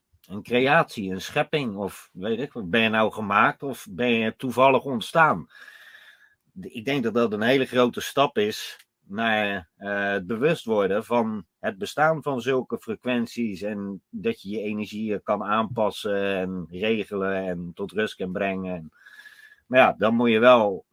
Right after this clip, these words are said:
tenminste, dan moet je wel, dan moet je eigenlijk wel eerst accepteren dat er zoiets bestaat. En de meeste mensen, ja, die accepteren deze hele wereld al niet, want die zitten in het, ehm,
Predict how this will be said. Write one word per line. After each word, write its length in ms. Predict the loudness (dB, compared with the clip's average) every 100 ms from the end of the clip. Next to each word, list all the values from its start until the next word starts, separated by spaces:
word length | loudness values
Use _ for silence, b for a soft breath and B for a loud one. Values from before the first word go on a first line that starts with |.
| _
tenminste, 420 | -8 -8 -6 -6
dan 140 | -6 -4
moet 200 | -6 -6
je 100 | -2
wel, 380 | 2 2 0 -6 _ -20
dan 280 | -10 -4 0
moet 80 |
je 60 | 2
eigenlijk 340 | 2 2 0
wel 220 | 4 4 4
eerst 240 | 2 0
accepteren 880 | -2 -6 -6 -2 2 2 2 -2 -6 _
dat 240 | -6 -4
er 80 | -2
zoiets 360 | 2 2 2 -4
bestaat. 500 | -10 -2 2 2 -2
En 260 | -10 -12 -10
de 80 | -6
meeste 340 | -4 -4 -4
mensen, 600 | -2 -2 -2 -2 -2 -4 _ _
ja, 240 | -6 -4
die 320 | -4 -8 -10 -12
accepteren 640 | -14 -14 -10 0 2 2
deze 280 | 2 0 0
hele 480 | 0 0 2 0 -2 B B B B _
wereld 440 | -2 0 2 2
al 140 | 0 0
niet, 220 | -2 -6
want 360 | -6 -6 -10 _ _ _
die 180 | -12 -6
zitten 340 | -4 -2 -2
in 100 | 0
het, 300 | -4 -6 -20 _ _ -12
ehm, 480 | -4 -2 -2 -2